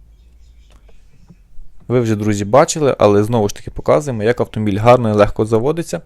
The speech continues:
Ось такий вигляд автомобіль має ввечері. Все підсвічується, дуже гарно виглядає. І починаємо рухатись. Включили першу передачу.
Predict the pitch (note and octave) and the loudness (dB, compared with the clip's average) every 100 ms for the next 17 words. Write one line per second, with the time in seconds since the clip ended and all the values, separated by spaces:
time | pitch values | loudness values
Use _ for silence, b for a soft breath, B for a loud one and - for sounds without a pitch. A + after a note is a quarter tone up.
0 | B B B B B C3+ B2 - A2 G2+ | B B B B B -4 -4 -4 -2 0
1 | G#2 G#2 - G2+ - G2+ G2 G2 G2 F#2+ | 0 0 -4 -6 -6 -4 -4 -2 -2 -2
2 | F#2 G#2 B2 D#3 F3 B B B - A2+ | 0 0 0 -2 -4 B B B 2 2
3 | G#2 - B2+ E3+ - C#3 - G#2 G#2+ G#2+ | 2 -8 -8 -8 -8 -8 -8 -6 -2 0
4 | A2 G#2 G2 G#2 G2+ A2+ C#3+ D#3 - - | 2 0 -2 -4 -4 -2 -2 -4 -10 -20
5 | - - _ _ _ _ - - b b | -20 -20 _ _ _ _ -20 -20 b b
6 | b b D#3 D3 - A#2 B2+ B2+ B2+ C#3 | b b -2 -2 -2 0 0 0 -2 -2
7 | - - - G#2+ A2+ G#2+ - A2 A2+ - | -4 -8 -8 -2 2 2 2 0 0 0
8 | A2 A2+ D#3+ E3 | 0 0 0 -2